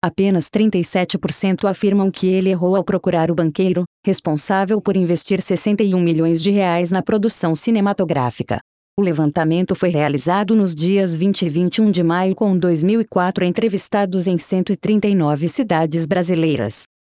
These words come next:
A pesquisa foi registrada na Justiça Eleitoral sob o número B R zero sete quatro oito nove barra dois mil e vinte e seis e possui margem de erro de dois pontos percentuais para mais ou para menos.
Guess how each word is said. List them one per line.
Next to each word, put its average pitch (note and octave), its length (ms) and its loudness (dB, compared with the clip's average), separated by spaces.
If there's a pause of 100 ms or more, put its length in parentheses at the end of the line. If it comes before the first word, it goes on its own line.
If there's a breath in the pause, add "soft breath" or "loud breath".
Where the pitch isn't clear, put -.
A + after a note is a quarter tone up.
(180)
A G#3 80 0
pesquisa E3+ 580 -2
foi D#3+ 160 -2
registrada F3+ 720 0
na F#3+ 120 0
Justiça G#3 560 -2
Eleitoral F3+ 520 0
sob G3 200 -2
o G3+ 40 2
número E3 360 2
B F3+ 100 2
R F3+ 320 0
zero G3+ 260 0
sete G3+ 360 -2
quatro D3 460 -2
oito C#3 220 0
nove F#3+ 380 0
barra F#3+ 400 0
dois F3 300 0
mil E3+ 180 2
e F3 60 0
vinte G3+ 300 0
e F#3 40 -4
seis G3+ 400 -2
e E3+ 60 -2
possui G#3 400 0
margem F3 380 0
de F3+ 100 0
erro F3 180 0
de E3+ 100 -2
dois G#3+ 300 -2
pontos E3+ 400 -2
percentuais F3 800 0
para F3+ 200 0
mais F#3 300 0
ou G3 100 0
para F3+ 200 0
menos. C3+ 520 -2